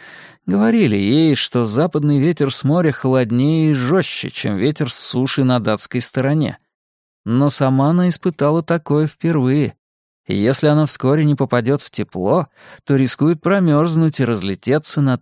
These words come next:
тысячу осколков. Она доползла на четвереньках до конька крыши, по лежащей там лестнице, которая через несколько метров закончилась.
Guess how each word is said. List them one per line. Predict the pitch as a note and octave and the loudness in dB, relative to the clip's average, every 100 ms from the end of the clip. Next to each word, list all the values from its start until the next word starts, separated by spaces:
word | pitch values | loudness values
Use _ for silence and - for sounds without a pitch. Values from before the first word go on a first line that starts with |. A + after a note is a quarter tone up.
| _ | _
тысячу | - F3 G3+ - D#3+ | -8 -6 -8 -4 -2
осколков. | D3 C3 - C3+ G#2 - - - - _ _ _ _ _ _ _ _ _ _ _ _ A#2 | -2 -2 -4 -4 -4 -6 -18 -18 -20 _ _ _ _ _ _ _ _ _ _ _ _ -2
Она | A#2+ B2 A#2+ A2+ | 2 2 2 0
доползла | A2 A#2 A#2 A2 G2+ A#2 | 0 0 0 0 0 0
на | A#2+ | 0
четвереньках | A#2 - A#2 A2+ B2 A#2 | -2 -4 -2 -2 -2 -4
до | A2 A2+ | -4 -2
конька | A#2+ A2+ G#2 A2+ | 0 -2 -2 -4
крыши, | - G#2+ G2 - C#3 C3 - - | -4 -4 -4 -2 -4 -6 -12 -12
по | - | -2
лежащей | C#3 C3+ C3+ B2+ - | 0 2 2 0 -2
там | A#2+ C3+ B2+ | -2 0 2
лестнице, | C3 A#2+ - A#2 - A2 | 2 0 0 -2 -2 -6
которая | - A2+ - C3+ C3 B2 A2+ | -6 -8 -2 0 2 0 -2
через | - - C3 A2+ | -4 0 0 0
несколько | B2+ A#2+ - A2+ B2 | 0 -2 -4 -2 -2
метров | A#2+ B2 - A#2+ G#2 | 0 0 0 -4 -2
закончилась. | B2+ B2 A#2+ - - - - | -4 -2 -4 -4 -8 -8 -8